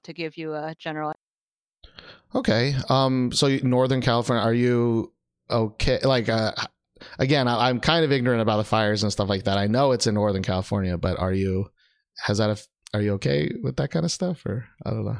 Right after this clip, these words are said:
Speaker 1: Uh, so the fires are, like, two hours north of me, so I've
Speaker 2: Mm.
Speaker 1: been fine. It's just, um,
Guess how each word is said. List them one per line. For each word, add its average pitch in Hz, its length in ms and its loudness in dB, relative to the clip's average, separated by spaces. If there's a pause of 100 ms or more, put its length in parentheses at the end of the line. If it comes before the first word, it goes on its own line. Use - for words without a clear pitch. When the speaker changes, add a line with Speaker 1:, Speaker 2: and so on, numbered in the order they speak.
Speaker 1:
Uh, 277 260 8
so 311 220 6
the 302 120 6
fires 330 580 6
are, 233 480 2
like, 196 280 2
two 277 260 0
hours 220 440 6
north 185 340 -2
of 262 140 0
me, 269 500 0 (140)
so - 160 0
I've 233 200 6
Speaker 2:
Mm. - 40 -6
Speaker 1:
been 254 160 0
fine. 220 520 4
It's 202 300 -2
just, 196 560 0
um, 170 540 2